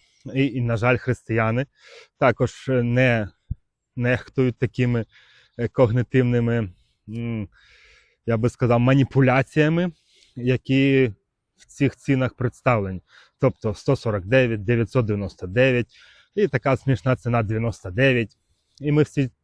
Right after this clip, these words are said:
бачимо ці ціни. Для нас смішно, ну, типу, дев'яносто дев'ять гривень. Ну, розуміємо, що це сто, але для чого?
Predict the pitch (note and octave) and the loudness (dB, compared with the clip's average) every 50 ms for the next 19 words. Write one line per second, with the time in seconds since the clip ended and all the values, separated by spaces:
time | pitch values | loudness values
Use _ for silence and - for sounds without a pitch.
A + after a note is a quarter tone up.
0 | _ - A#2 G#2+ C3 A#2+ A2+ - - A#2 A#2 A#2 - - C3 A2+ _ - D3 D3 | _ -10 -2 0 2 2 2 0 -4 -4 -4 -4 -4 -4 -6 -6 _ -4 -4 -2
1 | D#3+ E3 D#3 _ _ _ - - - - - - D#3 C#3+ D3 D3 C#3+ C#3+ C#3 B2 | -2 -4 -6 _ _ _ -20 -20 -20 -20 -10 -8 -2 2 4 4 4 4 2 0
2 | - - - D3+ D#3+ E3+ F3 - - - F3+ F#3+ G#3 G#3+ _ _ _ _ _ _ | -2 -4 0 2 4 4 2 2 0 -2 -2 -2 -2 -2 _ _ _ _ _ _
3 | _ _ _ _ _ _ _ _ _ _ _ _ _ - - - - C3+ C#3 B2+ | _ _ _ _ _ _ _ _ _ _ _ _ _ -20 -20 -12 -6 -4 -2 -2
4 | A2 - - B2+ - - C3+ C3+ C3 B2 G#2+ - _ _ _ - G#2+ A#2 A#2 A#2+ | -2 0 0 0 0 4 4 4 6 4 2 -2 _ _ _ -8 -4 -2 -2 -2
5 | A#2+ A2+ - - A#2 G#2 A2+ A2+ A#2 G2 F#2 G2 G2+ G2+ G#2 G#2+ A#2 A#2 A2 A2+ | -2 -4 -4 -4 -2 0 2 2 2 0 -4 -4 -4 -4 -4 -4 -4 -4 -4 -2
6 | A2+ A#2+ A2+ A#2 C3 C3 C#3+ C#3+ C3+ C3 A#2+ - - A#2 - - B2+ A2+ - - | -2 -2 -2 -2 -2 -2 0 -2 -2 -2 -4 -6 -8 -12 -6 -4 -4 -4 -4 -6
7 | - - B2 A2+ A#2+ - _ _ _ _ _ _ _ _ _ _ _ _ _ - | -6 -4 -2 -2 -2 -6 _ _ _ _ _ _ _ _ _ _ _ _ _ -4
8 | B2 A#2+ A#2+ B2+ B2 G#2 - _ _ _ _ _ _ _ _ _ - C3 G2 A2 | -2 0 2 0 0 -2 -6 _ _ _ _ _ _ _ _ _ -14 -8 -2 0
9 | D#3 C3+ - - - C#3+ B2 G2+ G#2 F#2+ F2+ | 0 0 0 0 2 2 2 2 0 -8 -10